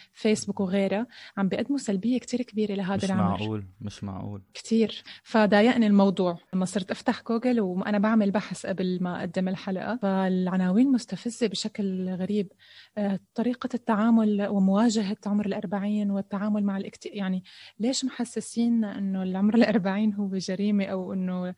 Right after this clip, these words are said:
Speaker 1: خلص يعني بس توصل الأربعين يعني لازم تدمر الحياة أو لازم هي تواجه؟ ليش يكون في مواجهة مع عمر الأربعين بالأساس؟ فهذا اللي خلاني أعمل الحلقة بصراحة.
Speaker 2: حلقة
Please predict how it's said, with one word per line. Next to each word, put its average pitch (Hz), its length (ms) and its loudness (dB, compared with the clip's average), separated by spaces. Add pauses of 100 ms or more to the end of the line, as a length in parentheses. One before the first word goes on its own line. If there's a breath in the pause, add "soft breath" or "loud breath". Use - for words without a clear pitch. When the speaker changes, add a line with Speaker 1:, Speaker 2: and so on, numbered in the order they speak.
(260 loud breath)
Speaker 1:
خلص 220 440 -2
يعني 185 340 -4
بس 196 160 -6
توصل 220 280 -6
الأربعين 208 540 0
يعني 196 260 0
لازم 196 440 -2
تدمر 196 440 0
الحياة 202 400 -2
أو 202 100 -4
لازم 214 280 -2
هي 214 140 4
تواجه؟ 208 560 0 (460)
ليش 240 200 -2
يكون 240 180 2
في 233 160 2
مواجهة 214 560 2
مع 180 180 -6
عمر 190 160 0
الأربعين 185 420 -2
بالأساس؟ - 640 -6 (540 loud breath)
فهذا 262 300 0
اللي 190 100 0
خلاني 185 380 -2
أعمل 175 240 -4
الحلقة 185 360 -8
بصراحة. - 520 -14
Speaker 2:
حلقة - 380 -2